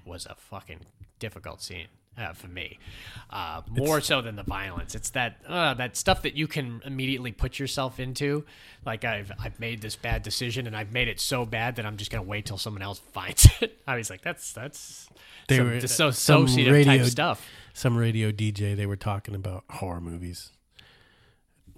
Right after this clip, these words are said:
Speaker 2: with his co-host or something, and they, their takes were terrible, but the one guy's like, he's like, "Yeah, some movies," he's like,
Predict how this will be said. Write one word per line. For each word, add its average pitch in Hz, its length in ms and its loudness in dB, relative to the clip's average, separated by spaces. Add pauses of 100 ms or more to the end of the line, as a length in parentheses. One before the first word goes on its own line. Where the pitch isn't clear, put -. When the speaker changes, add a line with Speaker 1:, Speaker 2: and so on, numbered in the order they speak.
Speaker 2:
with 90 160 -12
his 87 160 -14
co-host - 600 -12
or - 40 -16
something, 82 440 -12 (540)
and 90 380 -8 (360)
they, 147 240 6
their 117 320 2
takes 180 320 6
were 147 60 2
terrible, 147 380 4
but 127 180 0
the 117 60 0
one 120 200 2
guy's 113 280 0
like, 95 260 -6 (440)
he's 104 180 -2
like, 98 160 -4
"Yeah, 113 200 0
some 143 220 2
movies," 170 420 2
he's 113 180 -2
like, 101 200 -4